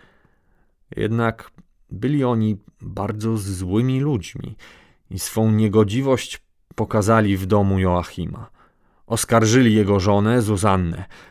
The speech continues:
bardzo dobrą i pobożną kobietę, że w sadzie pod jakimś drzewem z jakimś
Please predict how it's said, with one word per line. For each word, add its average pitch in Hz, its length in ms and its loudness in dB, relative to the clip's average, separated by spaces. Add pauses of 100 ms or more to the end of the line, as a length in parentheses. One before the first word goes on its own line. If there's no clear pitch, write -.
(160)
bardzo 95 440 -6
dobrą 104 440 2
i 107 240 -2
pobożną 104 640 -2 (100)
kobietę, 87 540 -4 (800)
że 101 520 -6 (580)
w - 180 -16
sadzie 110 420 2
pod 95 200 -2
jakimś 101 560 0
drzewem 107 560 2
z 90 160 -8
jakimś 92 420 -6